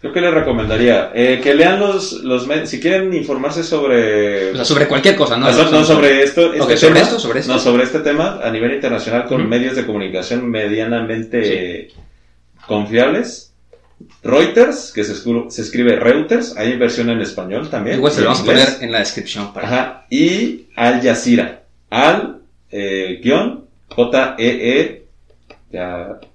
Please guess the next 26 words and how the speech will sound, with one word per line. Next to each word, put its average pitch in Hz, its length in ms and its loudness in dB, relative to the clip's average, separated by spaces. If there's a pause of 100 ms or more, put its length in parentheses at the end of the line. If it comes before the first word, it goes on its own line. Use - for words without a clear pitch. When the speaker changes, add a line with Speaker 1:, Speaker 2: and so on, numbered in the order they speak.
(100)
Speaker 1:
Z 147 580 2
E 123 580 2
R 110 320 -2
A, 87 200 -8
Speaker 2:
Ah, 110 180 -2
Speaker 1:
Al 127 120 2
Speaker 2:
que 123 60 2
son 113 100 4
Speaker 1:
Jazeera. 120 240 2
Speaker 2:
medios - 120 0
electrónicos 110 520 -4
de 98 260 -8
Speaker 1:
Sí, 92 60 -10
son 143 80 2
Speaker 2:
difusión. 143 180 2
Speaker 1:
medios 151 200 0
electrónicos, 117 560 -2
güey, 92 180 -4
pero 107 180 -2
son, 135 640 -2
este, 120 360 -6
medios 120 260 -2
de 123 80 -4
comunicación 98 520 -6
de 107 80 -4
análisis. - 640 -8